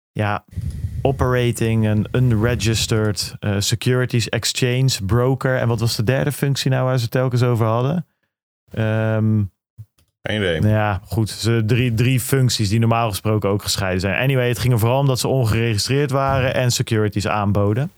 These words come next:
Speaker 1: Nou, daar hebben we het vorige week, eh, flink over gehad. Ik denk dat het goed is, eh, Peet, om er eens even naar te kijken van wat zijn daar nou deze week,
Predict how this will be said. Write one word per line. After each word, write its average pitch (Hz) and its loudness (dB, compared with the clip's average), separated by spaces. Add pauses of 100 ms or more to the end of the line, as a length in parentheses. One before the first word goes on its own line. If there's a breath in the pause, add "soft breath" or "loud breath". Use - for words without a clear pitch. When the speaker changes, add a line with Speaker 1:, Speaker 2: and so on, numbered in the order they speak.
Speaker 1:
Nou, - -4 (160)
daar - -20 (420 loud breath)
hebben - -2
we 151 0
het 151 0
vorige 123 2
week, 117 0
eh, 147 0
flink 147 0
over 135 2
gehad. 110 -2 (1160 loud breath)
Ik 123 0
denk 151 4
dat 180 4
het 143 2
goed 190 0
is, 196 0
eh, 139 0 (120)
Peet, 160 0
om 139 2
er 139 2
eens 127 0
even 139 0
naar 131 0
te 131 -2
kijken 143 0
van 127 2
wat 131 0
zijn 139 0
daar 131 2
nou 127 2
deze 135 2
week, 131 0